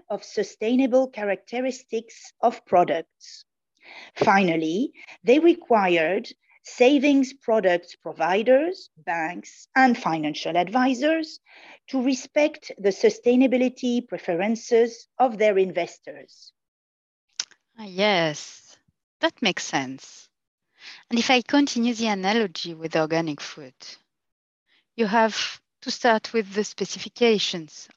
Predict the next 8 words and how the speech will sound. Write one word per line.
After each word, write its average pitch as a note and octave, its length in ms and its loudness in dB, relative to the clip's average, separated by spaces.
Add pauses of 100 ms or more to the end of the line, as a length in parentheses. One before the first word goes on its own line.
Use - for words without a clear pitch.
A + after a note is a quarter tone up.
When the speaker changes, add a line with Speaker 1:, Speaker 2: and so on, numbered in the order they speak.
Speaker 2:
of - 240 -8 (240)
what D#3+ 180 -16 (160)
is F#4+ 320 0 (200)
an F#3 160 -2
organic D#3+ 480 -8
product. - 720 -8 (960)
Only C#4 480 4
if - 200 -14